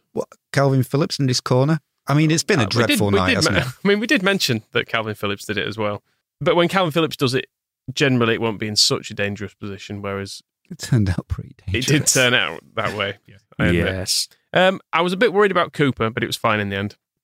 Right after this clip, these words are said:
Speaker 3: He, he did have a madness within him, didn't he? There was, there were times there where you thought, "Oh, just, oh, stay on your feet. Don't, don't jump in, in." And, like, there was that one on the left touchline, wasn't there, when he was in the left back position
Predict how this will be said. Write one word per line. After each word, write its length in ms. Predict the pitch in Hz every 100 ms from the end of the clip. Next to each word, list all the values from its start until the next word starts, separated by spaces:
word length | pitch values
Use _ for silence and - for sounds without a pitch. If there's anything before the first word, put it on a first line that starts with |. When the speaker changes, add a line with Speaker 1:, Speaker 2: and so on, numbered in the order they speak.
| _
Speaker 3:
He, 160 | 123 113
he 140 | 123
did 160 | 131 117
have 120 | 107
a 60 | 104
madness 420 | 104 92 90 -
within 260 | 92 95
him, 140 | 90 87
didn't 180 | 92 90
he? 100 | 87
There 100 | 95
was, 160 | 90
there 100 | -
were 60 | 101
times 460 | - 107 98 92 -
there 300 | 98 90 90
where 120 | 87
you 120 | 90
thought, 180 | 90 92
"Oh, 340 | 92 90 85 - _ _ _ -
just, 440 | 117 - - - 95 90
oh, 220 | 120 123
stay 260 | 120 - 131
on 100 | 147
your 100 | 151
feet. 520 | - - 143 160 139
Don't, 260 | 147 165 165 _ 139
don't 240 | 170 160 -
jump 240 | 165 156
in, 160 | 160 151
in." 320 | 175 170 165
And, 160 | 156 - -
like, 100 | -
there 80 | 156
was 80 | 147
that 120 | 139
one 100 | 139
on 60 |
the 80 | 123
left 220 | 120 -
touchline, 380 | 139 - - 107
wasn't 200 | 113 113
there, 60 | 101
when 100 | 101
he 40 |
was 120 | 101 104
in 80 |
the 80 | 101
left 160 | 101 -
back 180 | 110 -
position 420 | 98 98 - 87